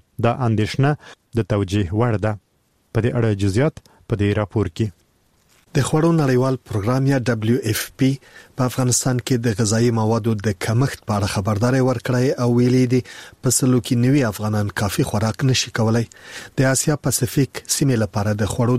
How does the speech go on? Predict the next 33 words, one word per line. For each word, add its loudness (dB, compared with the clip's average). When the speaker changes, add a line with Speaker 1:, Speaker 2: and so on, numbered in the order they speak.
Speaker 2:
د 0
نړیوال 0
پروګرام 0
مرستیال 0
مشرې 0
انتیا 0
ویب -2
پرون 2
د 2
وږي 2
په 0
نولسمه 0
نیټه 0
وویل 2
چې 0
د 2
دې 2
ادارې 2
د 0
سروې 0
له 0
مخې 2
په 0
هرو 2
څلورو 2
کورنیو 2
کې 0
یوې 4
لا 2
مخکې -6
یا 2
د 0
هر 0